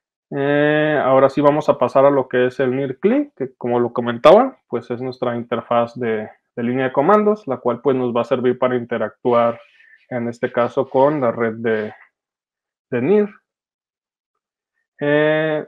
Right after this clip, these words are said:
una vez, eh, que aquí podemos ver, ¿no?, la serie de comandos para crear, podemos crear cuentas directamente, pues, desde la consola, podemos desplegar contratos, eh, podemos hacer llamadas call y view, las cuales,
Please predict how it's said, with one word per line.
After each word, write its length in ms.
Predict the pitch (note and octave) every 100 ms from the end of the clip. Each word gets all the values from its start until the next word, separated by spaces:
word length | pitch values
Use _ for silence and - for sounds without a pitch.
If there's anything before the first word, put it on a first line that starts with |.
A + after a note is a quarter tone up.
| _
una 260 | C#3+ C#3
vez, 420 | C#3 D3 D3+ D3+ - -
eh, 160 | C3 A#2+
que 60 | -
aquí 160 | -
podemos 380 | - C#3 C#3 C3
ver, 140 | B2 A#2+
¿no?, 140 | C3
la 120 | C3
serie 220 | A#2+ C3 C3+
de 140 | A#2+
comandos 600 | A2+ A#2+ F#3 G#3 G#3+ G#3+
para 260 | - A#2 -
crear, 300 | A#2 A#2 _
podemos 280 | C3 B2+ C3+
crear 240 | B2+ B2+
cuentas 380 | - C3 C3+ C3+
directamente, 720 | B2+ B2 A#2+ B2+ A#2+ A#2 A#2+ B2
pues, 220 | B2 A2
desde 200 | G#2+ G#2+
la 120 | G#2+
consola, 580 | A2+ A2+ F3 F3+ E3 D#3+
podemos 360 | B2+ B2+ C3 B2+
desplegar 600 | A#2 - A#2 A#2 B2 A#2+
contratos, 960 | A#2+ A2+ D3 F3+ - F3+ F3+ F3 _ _ _ _ _ _ _ _ _
eh, 160 | C3 B2+ -
podemos 400 | A#2+ A#2+ C3 C3
hacer 260 | - C3+
llamadas 840 | C3+ B2 B2 B2+ C#3 C3 A#2+ A#2 _
call 360 | - C#3 E3 D#3
y 60 | C3
view, 380 | C#3+ A#3 C4+ _
las 220 | C3+ B2
cuales, 400 | - B2 C3 B2+